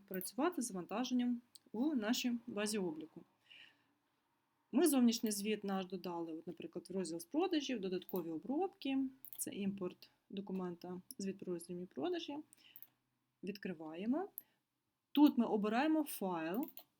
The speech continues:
який ми скачали з чекбоксу. Документ ми можемо створити, в який ми будемо завантажити, без,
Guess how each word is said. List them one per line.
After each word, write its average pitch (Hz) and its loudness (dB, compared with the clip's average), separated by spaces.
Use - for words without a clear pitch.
який 233 2
ми 226 0
скачали 220 -4
з - -6
чекбоксу. 196 -6
Документ 254 6
ми 294 8
можемо 254 8
створити, 202 2
в 277 -4
який 240 2
ми 208 -2
будемо 196 -2
завантажити, 240 -2
без, 233 2